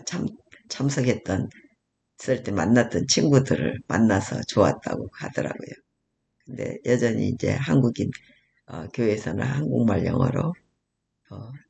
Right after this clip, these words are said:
또 좀 저녁에 늦게 들어가지만 여섯 시 시작하면,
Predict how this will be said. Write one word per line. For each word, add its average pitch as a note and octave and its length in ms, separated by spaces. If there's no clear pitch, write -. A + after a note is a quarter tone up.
또 - 300
좀 A2+ 240
저녁에 C3 420
늦게 A2+ 340
들어가지만 G2+ 800
여섯 A#2 240
시 - 180
시작하면, C3 560